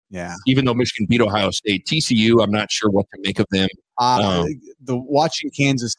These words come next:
Speaker 1: State in a lot of ways outplay them. I, I just feel like, I feel like T C U, T C U is gonna get spanked, and I think, I think, I
Speaker 2: You
Speaker 1: think Georgia's gonna s-, is
Speaker 2: spank
Speaker 1: gonna
Speaker 2: 'em?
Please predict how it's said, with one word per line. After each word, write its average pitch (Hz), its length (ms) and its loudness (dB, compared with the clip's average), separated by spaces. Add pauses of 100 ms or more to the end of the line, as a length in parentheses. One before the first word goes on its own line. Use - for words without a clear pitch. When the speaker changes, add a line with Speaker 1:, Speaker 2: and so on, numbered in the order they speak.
Speaker 1:
State 123 300 -2 (640)
in 127 120 0
a 117 80 0
lot 120 240 2
of 123 80 2
ways 113 380 0 (140)
outplay 123 580 0
them. 151 360 2 (540)
I, 143 80 -12 (140)
I 147 60 0
just 151 300 -4
feel 143 140 2
like, 120 240 0 (520)
I 139 80 -4
feel 139 100 2
like 120 100 0
T - 160 -6
C 127 180 -4
U, 123 200 4 (160)
T 131 100 -6
C 120 140 -2
U 117 40 2
is 104 80 -2
gonna 104 120 0
get 98 160 -6
spanked, 104 520 -4
and 107 100 -8
I 110 40 -8
think, 101 360 -6 (580)
I 165 140 2
think, 127 240 0 (540)
I 143 80 2
Speaker 2:
You 139 80 4
Speaker 1:
think 110 140 -4
Georgia's 98 400 -4
gonna - 240 -20 (240)
s-, - 280 -10 (260)
is 123 140 -6
Speaker 2:
spank 98 260 -2
Speaker 1:
gonna 104 140 0
Speaker 2:
'em? - 60 -6